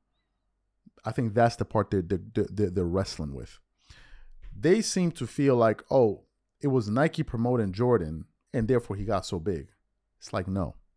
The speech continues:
It was Jordan playing the way that he was playing while wearing Nikes that made Nike so big. That's what happened. How many,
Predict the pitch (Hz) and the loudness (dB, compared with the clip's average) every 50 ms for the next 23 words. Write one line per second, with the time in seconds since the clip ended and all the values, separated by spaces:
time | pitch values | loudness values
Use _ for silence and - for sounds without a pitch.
0 | _ _ _ _ _ _ _ _ _ - - - - - - _ _ - 151 143 | _ _ _ _ _ _ _ _ _ -20 -20 -20 -20 -20 -20 _ _ -2 2 4
1 | 139 127 107 98 95 143 180 208 214 185 160 127 - - 170 160 151 139 120 107 | 4 4 2 0 4 8 8 10 10 8 6 2 -2 0 2 2 2 2 2 0
2 | 101 123 123 117 104 95 120 101 95 - - - - 143 131 117 98 85 82 80 | 2 2 2 2 0 -2 -4 -8 -8 -10 -12 -10 -6 -4 -4 -4 -4 -6 -8 -10
3 | 78 - _ - - - - _ _ _ - 92 107 135 170 190 196 185 175 151 | -12 -16 _ -20 -20 -20 -20 _ _ _ -8 0 6 8 10 10 10 8 6 4
4 | 123 123 151 151 143 135 117 104 101 101 120 151 165 - - - 104 92 87 85 | 4 4 4 4 4 2 0 -2 -2 -2 0 0 0 0 -4 -8 -12 -10 -10 -10
5 | 85 - - - _ _ _ _ _ _ _ _ _ _ _ _ _ _ _ _ | -12 -14 -16 -16 _ _ _ _ _ _ _ _ _ _ _ _ _ _ _ _
6 | _ _ _ - - - _ - 156 139 131 131 143 143 135 117 107 117 127 139 | _ _ _ -20 -20 -4 _ 4 4 4 4 2 2 2 0 0 0 0 -2 -2
7 | - - - 120 107 - - 117 95 82 76 101 90 80 - - - _ _ _ | -2 -4 -8 -8 -8 -8 -6 -8 -8 -8 -8 -12 -14 -14 -16 -20 -20 _ _ _
8 | _ _ _ _ _ _ _ _ _ _ _ _ _ _ _ _ _ _ _ _ | _ _ _ _ _ _ _ _ _ _ _ _ _ _ _ _ _ _ _ _
9 | _ _ _ _ _ _ _ _ _ _ _ _ _ _ _ _ _ _ _ _ | _ _ _ _ _ _ _ _ _ _ _ _ _ _ _ _ _ _ _ _
10 | _ - 107 113 107 - 185 170 147 - - - 123 120 110 117 107 90 - - | _ -14 -12 2 6 8 8 8 8 4 0 -2 0 0 0 0 -2 -4 -4 -6
11 | - - - - 139 165 170 170 170 170 165 160 | -12 -12 -8 -6 -4 -4 -2 -2 -2 -4 -4 -6